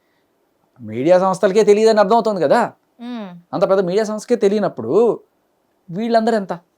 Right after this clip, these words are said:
Speaker 1: అదే నా పాయింట్ ఏంటంటే ఆ చట్టం ఏ రోజైతే చేశారో అంతకుముందు ఇదంతా లీగల్ అన్నట్టే కదా.
Speaker 2: మ్మ్.
Speaker 1: రెండు వేల పదిహేడు కన్నా ముందు ఆంధ్ర తెలంగాణలో కూడా లీగల్ అన్నట్టే నడిచింది కదా.
Speaker 2: అవును.
Speaker 1: సడన్గా ఒక రోజున మేల్కొన్నారు, ఇది చేయకూడదు అని చెప్పి చేశారు.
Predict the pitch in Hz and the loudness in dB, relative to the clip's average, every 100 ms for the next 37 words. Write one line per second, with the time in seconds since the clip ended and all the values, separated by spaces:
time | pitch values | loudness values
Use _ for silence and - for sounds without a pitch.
0 | _ _ _ _ _ 117 120 160 220 156 | _ _ _ _ _ -8 0 2 4 2
1 | 139 127 151 170 120 113 113 107 139 - | 0 -4 -4 -8 -12 -14 -18 -14 -10 -10
2 | 127 123 120 104 208 185 135 180 190 160 | -8 -6 -8 -4 -2 -2 0 0 0 -4
3 | 147 113 104 101 113 175 - 147 170 180 | -6 -10 -12 -12 -10 -10 -10 -10 -8 -8
4 | 180 196 185 180 185 196 180 180 190 185 | -8 -10 -8 -8 -4 -2 -2 -2 -4 -4
5 | 185 180 180 _ _ _ 233 220 170 180 | -6 -8 -10 _ _ _ -16 -12 -6 -2
6 | 185 180 180 165 165 170 170 170 185 170 | 0 2 0 0 -2 -4 -4 -6 -4 -2
7 | 226 185 202 214 208 208 208 208 214 214 | 0 -2 0 0 0 0 -2 0 0 2
8 | 226 214 220 226 226 240 233 220 226 165 | 0 0 0 0 0 -2 -2 -4 -6 -4
9 | 180 185 - _ 240 233 208 180 - 247 | -4 -6 -12 _ -14 -12 -12 -16 -4 0
10 | 269 262 233 214 247 240 196 180 165 135 | 2 4 2 2 0 0 -2 -2 -4 -4
11 | 139 - _ _ _ - 240 226 208 180 | -6 -12 _ _ _ -8 -6 0 2 2
12 | 165 165 170 208 190 170 175 156 127 117 | 0 -2 0 0 -2 -4 -8 -10 -10 -12
13 | - | -16